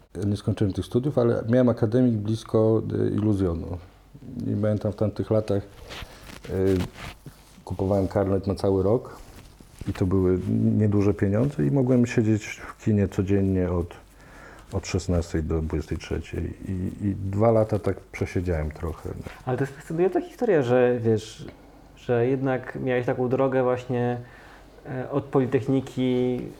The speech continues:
Speaker 2: do
Speaker 1: Nie, to też przypadek, bo, bo, bo, bo oczywiście zdawałem na studia reżyserskie do Łodzi, do Katowic i, i się nie dostałem, a nie chciałem wracać do domu z podkulonym ogonem,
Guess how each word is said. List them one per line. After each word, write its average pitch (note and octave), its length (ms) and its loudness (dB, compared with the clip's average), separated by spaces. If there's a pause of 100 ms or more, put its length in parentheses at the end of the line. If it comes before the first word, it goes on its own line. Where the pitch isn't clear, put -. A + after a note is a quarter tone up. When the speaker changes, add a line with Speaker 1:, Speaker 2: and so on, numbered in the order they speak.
Speaker 2:
do B2 180 2
Speaker 1:
Nie, A#2+ 340 6
to C3+ 80 4
też A#2 200 4
przypadek, F#2+ 480 0
bo, F2+ 240 0 (960)
bo, F#2 380 2
bo, F2+ 420 0 (180)
bo F#2 200 -2
oczywiście F#2 480 -2
zdawałem F2+ 400 0
na F2 100 2
studia F2 320 -2
reżyserskie E2 720 -4
do E2 100 -2
Łodzi, D#2+ 380 -2
do D#2+ 180 -6
Katowic D#2 680 -6
i, D#2+ 240 -6
i E2 60 -8
się - 180 -6
nie E2+ 120 0
dostałem, F2 640 0 (180)
a F2 120 0
nie F2+ 140 2
chciałem E2+ 320 0
wracać E2 640 -4 (100)
do F2+ 280 -2
domu F2 280 0
z - 60 -10
podkulonym F2+ 600 -2
ogonem, F2 600 -2